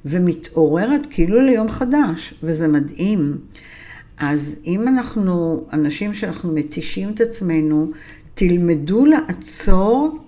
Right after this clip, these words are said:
אפילו לעשר דקות. זה משנה למערכות הגוף את כל הפעילות שלהם, את כל הרוגע ואת כל השלווה.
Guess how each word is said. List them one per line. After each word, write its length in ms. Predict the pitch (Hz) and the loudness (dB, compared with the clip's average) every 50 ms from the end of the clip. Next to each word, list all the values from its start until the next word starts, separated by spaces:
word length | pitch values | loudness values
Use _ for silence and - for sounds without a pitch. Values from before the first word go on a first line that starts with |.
| - - - - - | -20 -20 -20 -20 -10
אפילו 880 | - 180 180 180 - - - - 190 175 170 160 165 185 214 233 233 - - | -6 -4 0 0 0 0 0 0 2 2 2 2 0 0 0 0 0 -2 -4
לעשר 580 | 165 - - - 156 170 170 - - 185 170 | -8 -8 -6 -4 -2 0 2 0 0 -2 -4
דקות. 560 | 156 151 151 151 - - 156 - - - - - - - - - - - - - | -6 -8 -8 -8 -8 -6 -6 -6 -6 -10 -18 -20 -20 -20 -20 -20 -20 -20 -20 -18
זה 200 | - 165 170 170 | -8 -4 -2 0
משנה 540 | 160 156 156 - - 160 151 156 165 185 - 214 - - - - - - - - - - - - | 2 2 0 0 -2 -2 0 0 0 0 -2 -4 -6 -10 -16 -20 -20 -20 -20 -20 -20 -18 -8 -4
למערכות 800 | 156 160 160 165 160 165 165 156 147 147 147 - - 208 - - | -2 0 0 2 2 0 0 0 -2 -2 -4 -6 -8 -6 -4 -4
הגוף 540 | 208 175 165 185 214 226 233 - - - - - - | -6 -4 -2 -2 -2 -2 -2 -4 -8 -14 -16 -14 -12
את 120 | 156 - - | -12 -12 -12
כל 260 | - - 190 190 208 | -10 -8 -6 -4 -4
הפעילות 480 | 233 233 - 262 254 247 240 240 240 | -4 -4 -2 -2 0 0 0 -2 -2
שלהם, 320 | - 240 233 226 220 220 220 - | -2 -4 -4 -2 -2 -4 -6 -8
את 100 | 151 - | -10 -14
כל 200 | - - 160 170 | -10 -8 -6 -4
הרוגע 520 | 196 214 214 196 196 196 196 196 196 196 - 151 | -4 -2 -2 -4 -4 -4 -2 -2 -2 -4 -4 -4
ואת 160 | 156 156 156 156 | -2 -2 -4 -2
כל 220 | - 147 143 151 | -4 -6 -6 -4
השלווה. 460 | 151 151 - 160 147 139 139 139 - | -6 -6 -6 -6 -6 -4 -6 -6 -8